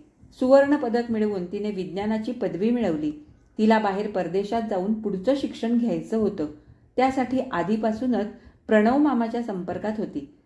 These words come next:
त्याची सारखी ईमेलने देवाणघेवाण चालायची. त्यांचं छान मार्गदर्शन मिळालं तिला. त्यांच्याच विद्यापीठात प्रवेश देखील मिळाला, स्कॉलरशिप मिळाली.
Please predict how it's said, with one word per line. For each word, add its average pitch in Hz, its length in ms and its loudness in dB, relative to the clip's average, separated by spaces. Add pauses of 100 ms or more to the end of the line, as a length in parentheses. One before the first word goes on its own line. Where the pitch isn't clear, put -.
(200)
त्याची 226 300 2
सारखी 214 560 0
ईमेलने 208 400 2
देवाणघेवाण 196 800 -2
चालायची. 170 680 -4 (440)
त्यांचं 190 320 2 (140)
छान 214 260 0
मार्गदर्शन 202 680 0
मिळालं 214 420 0
तिला. 156 300 -2 (500)
त्यांच्याच 208 520 2
विद्यापीठात 196 580 -2
प्रवेश 196 420 -2
देखील 233 280 0
मिळाला, 190 460 0 (400)
स्कॉलरशिप 214 640 0
मिळाली. 160 480 -4